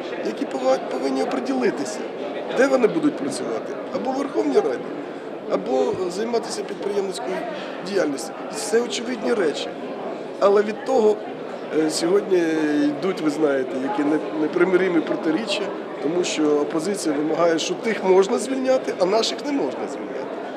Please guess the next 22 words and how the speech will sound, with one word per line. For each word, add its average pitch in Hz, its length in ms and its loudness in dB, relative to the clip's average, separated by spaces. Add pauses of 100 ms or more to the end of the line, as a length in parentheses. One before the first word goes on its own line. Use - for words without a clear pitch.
Так - 200 -4
не 269 80 0
буває. 226 480 2 (600)
Е, 151 280 8
у 160 120 6
нас 208 240 0
не 233 60 2
може 226 240 0
бути 143 260 0 (300)
виборочним 143 560 0
законодавство. 233 720 -2 (540)
Якщо 226 300 0
ми 240 100 0
домовилися, 254 680 2
що - 200 -2 (560)
діяти 180 380 2
в 151 180 0
рамках 175 420 6 (140)
законів, 185 580 2 (300)
в - 20 0
рамках 208 340 2 (140)
Конституції 180 840 -2